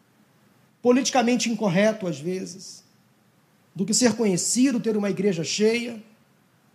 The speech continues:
mas teologicamente ou biblicamente incorreto. Eu prefiro ter uma igreja um pouco vazia de pessoas, mas pessoas cheias do Espírito Santo de Deus.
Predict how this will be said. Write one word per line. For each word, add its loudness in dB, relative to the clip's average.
mas 4
teologicamente 0
ou 2
biblicamente -2
incorreto. -6
Eu -16
prefiro 0
ter 0
uma 0
igreja 0
um -4
pouco -4
vazia 0
de -6
pessoas, 0
mas 0
pessoas 2
cheias 2
do 0
Espírito -2
Santo -4
de -6
Deus. -4